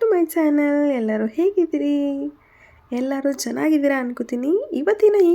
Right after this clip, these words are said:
ವಿಡಿಯೋದಲ್ಲಿ ನಾನ್ ನಿಮ್ಗೆ ತೋರಿಸ್ತಾ ಇದ್ದೀನಿ ಒಂದು ಸ್ಪೆಷಲ್ ರೆಸಿಪಿನ. ಈ ರೆಸಿಪಿ ಬಂದು ನಾವು ಎಗ್ಗಿಂದ ಮಾಡಿದ್ದೀವಿ. ಎಗ್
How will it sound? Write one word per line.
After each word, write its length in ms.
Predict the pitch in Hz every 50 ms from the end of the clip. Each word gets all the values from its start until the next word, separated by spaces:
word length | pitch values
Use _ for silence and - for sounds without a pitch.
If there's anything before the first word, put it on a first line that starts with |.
| 359 381
ವಿಡಿಯೋದಲ್ಲಿ 440 | 349 330 330 320 302 311 302 302 302 262 233
ನಾನ್ 140 | 240 285 349 392
ನಿಮ್ಗೆ 220 | 392 349 330 311 311 -
ತೋರಿಸ್ತಾ 300 | 277 269 262 - - 269 254
ಇದ್ದೀನಿ 220 | 247 277 285 311 349 330 285
ಒಂದು 180 | 254 247 233 - -
ಸ್ಪೆಷಲ್ 440 | - - 233 240 - - 311 294 277 254 240
ರೆಸಿಪಿನ. 480 | 240 247 - - - - 240 233 - - 339 453 - - _ _ _ _ _ _ _ _ _ _ _ _ _ _ _ _ _ _ _ _ - _ _ _ _ _ _ _ _ _ _ _ 294 311
ಈ 40 | 359 381
ರೆಸಿಪಿ 400 | 359 339 - - 311 311 320 320 311 311
ಬಂದು 220 | 311 302 302 302 302 302
ನಾವು 200 | 294 294 294 294 - - - 226 226
ಎಗ್ಗಿಂದ 340 | 220 220 - 311 311 311 311 262 254
ಮಾಡಿದ್ದೀವಿ. 480 | 247 226 208 208 208 214 214 220 262 311 415 - - _ _ _ _ _ _ _ _ _ - - 254
ಎಗ್ 260 | 233 220 214 233